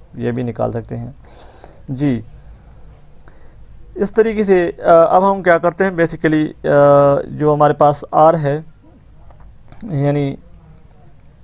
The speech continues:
ये जो हमने obtain किया यहाँ पे, अगर unit vector in term of I and J अगर हमने ये obtain करना है तो फिर हम क्या करेंगे,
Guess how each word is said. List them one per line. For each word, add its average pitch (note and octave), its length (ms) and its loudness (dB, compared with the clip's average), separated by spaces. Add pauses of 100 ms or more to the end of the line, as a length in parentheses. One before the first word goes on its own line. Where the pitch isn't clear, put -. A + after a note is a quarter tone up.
(1300)
ये D3+ 200 2
जो D3 160 0
हमने D3 200 0
obtain C#3+ 360 0
किया C#3 120 -2
यहाँ C#3 280 0
पे, C#3+ 300 -4 (240)
अगर C3+ 500 -2 (2000)
unit F3+ 300 2
vector D#3+ 340 2
in D3+ 160 0
term D3+ 360 4
of - 20 -4 (180)
I D3+ 220 2 (100)
and D3 220 0 (520)
J D3+ 160 2
अगर C#3+ 260 2
हमने D3 220 0
ये D3+ 180 2
obtain D3 320 2
करना C3+ 280 0
है D3 220 -2 (420)
तो C#3+ 120 2
फिर F3+ 240 2
हम D#3+ 160 2
क्या D3+ 180 4
करेंगे, D#3 480 0